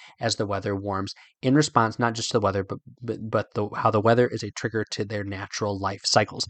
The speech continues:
Everything starts looking for love, uh, a-, as well at some point in time in the spring. And so they start to make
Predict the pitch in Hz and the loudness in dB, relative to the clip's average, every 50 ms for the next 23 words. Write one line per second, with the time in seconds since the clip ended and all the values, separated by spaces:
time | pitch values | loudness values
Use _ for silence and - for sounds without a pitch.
0 | - - - - _ - 117 104 101 - 113 107 - - 104 - - 113 120 - | -8 -14 -20 -20 _ -8 -6 -6 -4 -4 -4 -4 -4 -4 -6 -4 -2 0 0 0
1 | 131 120 - 113 107 104 98 95 92 - - - - - _ - 110 101 98 95 | 0 0 0 2 4 4 4 4 0 -6 -14 -20 -20 -20 _ -4 -2 0 0 0
2 | 101 107 104 104 - - 117 110 98 107 107 101 98 98 104 110 110 107 - - | -2 -2 -6 -8 -4 -4 -2 -2 2 4 4 4 4 2 0 -4 -2 -2 0 0
3 | 110 101 - 107 104 104 - - 107 101 101 101 101 - - - 107 98 104 98 | 0 -2 -2 -4 -6 -4 -4 -2 -2 -2 -2 -4 -4 -4 -4 -4 -4 -4 -4 -6
4 | - - 123 - 143 135 - 151 151 143 | -4 -2 -2 -2 -2 -4 -2 -2 -2 -2